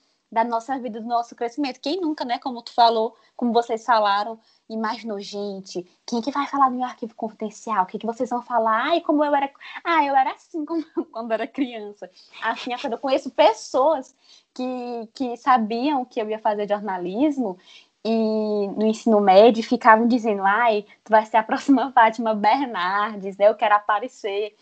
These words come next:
no teu arquivo confidencial." Então, é uma coisa que faz realmente parte da cultura brasileira.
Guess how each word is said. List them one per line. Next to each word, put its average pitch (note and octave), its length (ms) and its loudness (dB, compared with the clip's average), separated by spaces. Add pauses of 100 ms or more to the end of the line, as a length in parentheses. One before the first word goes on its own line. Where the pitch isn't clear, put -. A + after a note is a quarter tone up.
(240)
no A3+ 80 -6
teu G#3+ 180 0
arquivo G#3+ 380 -2
confidencial." A3 800 -4
Então, A3+ 440 -2
é B3+ 140 10
uma E4+ 180 4
coisa D4+ 280 0
que D4+ 140 -4
faz C#4+ 260 -2
realmente E4 560 -6 (160)
parte B3+ 300 -2
da B3 100 -4
cultura A#3+ 480 -8
brasileira. B3 760 -4